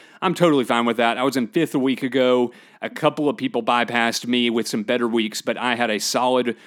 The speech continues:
week again. I'm now twenty-four and sixteen overall against the spread on the season, hitting at sixty percent.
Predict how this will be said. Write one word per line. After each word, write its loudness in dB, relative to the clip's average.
week -4
again. -2
I'm -4
now 2
twenty-four -2
and -2
sixteen -4
overall 2
against -4
the -6
spread -4
on -2
the -6
season, -4
hitting -4
at -12
sixty -6
percent. -2